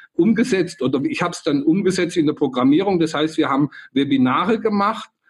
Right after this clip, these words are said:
wo der Partner einen Account hatte und konnte die Webinare personalisiert bewerben. Also ich hab's einmal eingestellt, hab das dann den freigeschaltet und die konnten das personalisiert in ihrem E-Mail-Verteiler bewerben.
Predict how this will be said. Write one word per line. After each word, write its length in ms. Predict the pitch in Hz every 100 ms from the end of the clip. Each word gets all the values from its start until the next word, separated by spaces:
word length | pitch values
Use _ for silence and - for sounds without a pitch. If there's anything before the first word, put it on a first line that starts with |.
| _ _ -
wo 140 | 151
der 180 | 160 147
Partner 680 | - 160 185 233 233 233 220 _ _ _ _ _ -
einen 160 | 156 156
Account 600 | 139 - 143 185 226 202
hatte 380 | 196 190 202
und 200 | - 156
konnte 300 | 165 175 202
die 200 | 165 165
Webinare 580 | 151 151 139 139 165 185
personalisiert 1120 | 165 156 160 156 147 147 131 - 160 196 202
bewerben. 760 | - 147 127 147 165 139 104 -
Also 200 | 120 127
ich 120 | 147 165
hab's 160 | 165
einmal 300 | - 151 147
eingestellt, 720 | 139 214 254 - 226 262 262 269 - - -
hab 160 | 143
das 160 | 170 165
dann 200 | 160 151
den 220 | 151 143
freigeschaltet 1000 | 139 135 151 - 254 196 180 202 220 202 - - -
und 220 | 151 131
die 140 | 190
konnten 320 | 196 190 - 180
das 180 | 165
personalisiert 960 | - 156 160 147 143 139 139 165 196 196
in 180 | 151 151
ihrem 400 | - 185 214 202
E-Mail-Verteiler 880 | 170 185 185 175 - - 139 143 147
bewerben. 640 | 131 120 117 127 147 104